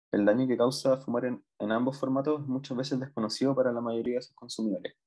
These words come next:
Por esto, al momento de investigar y profundizarse en el tema, aclara el verdadero daño que, que estos puede-, pueden causar y a la vez ver sus principales diferencias. Se re-, se, se realizará un análisis sobre los posibles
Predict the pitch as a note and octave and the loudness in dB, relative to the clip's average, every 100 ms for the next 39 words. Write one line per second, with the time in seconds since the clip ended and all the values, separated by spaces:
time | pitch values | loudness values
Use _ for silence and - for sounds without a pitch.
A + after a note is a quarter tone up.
0 | _ _ _ _ _ _ - - - - | _ _ _ _ _ _ -20 -20 -20 -20
1 | - _ _ - G#2 - D#3 D#3+ - - | -20 _ _ 2 2 4 2 2 2 4
2 | G#2+ A#2 B2+ B2+ A#2+ - - A2+ B2 A#2+ | 6 6 6 4 4 4 6 6 6 4
3 | - - G2 G2 G#2+ C3+ C3 - A#2+ C3 | 0 0 2 4 2 2 0 0 0 2
4 | D3 - - A2 A#2 B2 A#2+ A2+ G#2+ G2+ | 0 -2 -4 2 2 2 0 0 0 2
5 | A2 A#2+ G#2+ A#2+ B2+ A#2 A#2 A2 G#2 - | 2 2 0 -2 -6 -4 -2 -4 -8 -14
6 | - - - A2+ B2+ _ _ - A#2+ A2 | -16 -16 -4 -4 -4 _ _ -4 -2 -2
7 | G#2 A#2 B2 B2 G#2+ A#2 B2 A2 - - | 0 0 2 4 4 4 2 -2 -2 -6
8 | - - - G#2+ B2+ D3+ F#2 F#2 - - | -8 -8 -2 -2 0 -4 -2 -2 -4 -8
9 | - _ _ _ _ _ _ _ _ - | -12 _ _ _ _ _ _ _ _ 0
10 | G2 G2+ - - - F#2+ F2+ - A2 F2+ | 2 2 -2 -4 0 2 2 0 2 2
11 | - _ - A2+ B2 B2+ A#2 A#2+ C#3+ C#3+ | 0 _ 2 4 4 2 0 2 0 0
12 | A#2+ A#2 A#2+ B2+ B2+ C3 A#2+ - A#2 G#2+ | -2 0 0 0 -4 -4 -8 -6 -2 0
13 | G#2 A#2 - A#2+ B2 B2+ B2 A#2 | -2 -4 -2 0 0 0 -2 -4